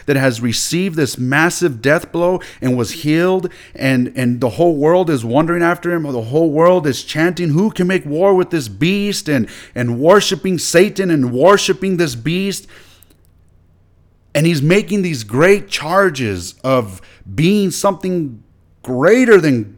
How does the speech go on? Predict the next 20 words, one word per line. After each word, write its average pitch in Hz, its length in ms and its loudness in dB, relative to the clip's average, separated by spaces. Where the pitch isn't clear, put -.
the 117 80 -2
creator 202 480 2
of 117 120 -2
heaven 190 360 0
and 139 140 2
earth, 160 560 0
and 135 220 -2
blaspheming 180 720 -2
the 127 100 -2
name 180 400 0
of 101 260 -4
God 175 400 -2
and 123 100 -2
all 208 340 0
that 175 140 -2
is 147 140 0
in 123 140 -2
heaven, 175 500 -4
and 120 180 -4
blaspheming 165 760 -2